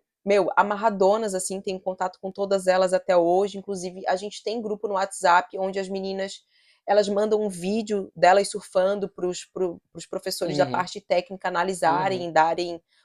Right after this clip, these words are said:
Speaker 1: o olhar deles, assim. Então, a gente também tem esse suporte pós-camp, sabe?
Speaker 2: Que
Speaker 1: Ah,
Speaker 2: massa.
Speaker 1: não é só ir lá, faz, faz uma imersão, evolui e é isso. Não, a
Speaker 2: Aham.
Speaker 1: gente tem todo o suporte.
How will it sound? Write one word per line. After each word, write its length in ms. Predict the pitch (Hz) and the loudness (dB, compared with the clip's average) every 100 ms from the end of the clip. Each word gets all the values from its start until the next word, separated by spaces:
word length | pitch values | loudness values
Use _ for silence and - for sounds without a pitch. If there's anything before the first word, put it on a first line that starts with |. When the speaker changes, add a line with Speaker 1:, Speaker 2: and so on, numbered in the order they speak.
| - | -2
Speaker 1:
o 80 | 175 | 2
olhar 400 | 175 175 175 185 | 4 6 4 0
deles, 460 | 160 165 196 202 170 | -2 -2 -2 -4 -8
assim. 440 | 165 - 180 196 _ _ _ _ - | -10 -10 -12 -14 _ _ _ _ -16
Então, 200 | 165 190 | -2 0
a 40 | |
gente 220 | 190 208 - | 0 -4 -4
também 280 | 214 247 | -2 -2
tem 200 | 254 240 | -2 -2
esse 160 | 254 240 | -2 -6
suporte 720 | - 240 - 214 240 - - - | -6 -4 6 6 6 -4 -10 6
pós-camp, 720 | 214 254 - - 214 190 185 | 8 8 0 -4 -2 -2 -6
sabe? 320 | - 160 175 | 0 0 4
Speaker 2:
Que 40 | 202 | 4
Speaker 1:
Ah, 80 | |
Speaker 2:
massa. 100 | 214 | 6
Speaker 1:
não 160 | 202 196 | 4 2
é 140 | 214 | 2
só 160 | 214 214 | 0 0
ir 40 | |
lá, 260 | 202 196 214 | 6 6 6
faz, 320 | - 196 196 196 | 2 4 4 2
faz 140 | 196 | -4
uma 80 | 196 | -2
imersão, 800 | 190 185 - 208 214 202 185 180 | -4 -6 -2 -2 0 -2 -4 0
evolui 540 | 170 180 190 196 220 220 202 | 0 0 -2 0 0 -2 2
e 60 | |
é 80 | 202 | 2
isso. 360 | 190 165 - 202 | 2 -6 -10 -4
Não, 200 | 220 165 | -2 -2
a 20 | |
Speaker 2:
Aham. 40 | |
Speaker 1:
gente 180 | 190 - | -4 -6
tem 140 | 185 185 | -8 -4
todo 160 | 208 | -6
o 40 | - | -6
suporte. 520 | 240 208 196 - | -6 -2 -2 -4